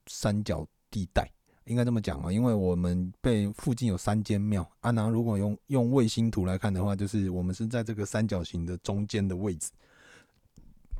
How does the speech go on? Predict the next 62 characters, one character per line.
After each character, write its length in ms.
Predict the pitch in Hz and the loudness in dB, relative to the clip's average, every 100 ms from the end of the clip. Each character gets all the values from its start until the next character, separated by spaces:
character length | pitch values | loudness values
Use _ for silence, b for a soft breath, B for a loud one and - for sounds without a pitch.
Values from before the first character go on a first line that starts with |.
| - | -4
蛮 220 | - 120 | 0 2
酷 220 | - 120 | 4 2
的。 100 | 80 - _ _ _ _ - | 2 -6 _ _ _ _ 0
那 220 | 170 170 156 | 4 6 6
有 120 | 127 | 4
三 220 | 139 151 | 4 4
间 100 | 156 | 6
庙 200 | 165 135 | 6 4
有 40 | |
什 80 | 107 | 2
么 300 | 95 101 98 - | 2 2 0 -2
奇 200 | - 104 | -6 -2
怪 160 | - | 2
的 60 | 120 | 2
地 180 | 110 107 | 2 2
方 160 | 98 | 2
吗？ 160 | 98 95 | 2 0
有。 200 | - 113 90 - B B B B B B B - | 2 2 2 -8 B B B B B B B 0
呃， 200 | 120 120 | 2 4
如 140 | 139 | 4
果 140 | 175 139 | 4 4
你 100 | 110 | 4
们 380 | 110 107 107 107 | 4 2 2 0
本 180 | 104 98 | 0 0
身 300 | - 123 120 | 0 0 2
呢， 340 | 107 104 101 95 | 2 2 0 -2
诶， 280 | 98 90 95 | -4 -2 0
如 80 | 127 | 2
果 100 | 135 | 2
是 80 | 131 | 2
在 140 | 135 | 0
住 120 | 127 | 2
在 160 | 127 123 | 2 2
市 300 | - - 117 | 0 -2 -4
区 260 | - 113 | -2 0
或 120 | 113 110 | 0 0
北 180 | - 87 | 0 0
部 140 | 113 | 0
的 100 | 104 | 0
朋 140 | 90 | 0
友， 160 | 95 90 113 | -2 -2 -2
应 120 | 143 | -2
该 120 | 160 | 0
比 80 | 143 | -2
较 160 | 110 131 | 0 -2
少 160 | - | 0
会 140 | - 101 | -2 0
遇 140 | 107 | 0
到， 220 | 98 90 76 _ _ _ _ - | 0 -2 -4 _ _ _ _ 0
尤 100 | 139 | 2
其 100 | 135 | 4
是 140 | 127 135 | 2 2
像 160 | 135 | 2
我 40 | 98 | 0
们 100 | 92 | 0
中 160 | 104 | 0
南 180 | 104 92 | 2 0
部， 200 | 92 95 | 0 0
尤 60 | 95 | 0
其 120 | 95 | 0
是 80 | 110 | -2
台-， 160 | - | -4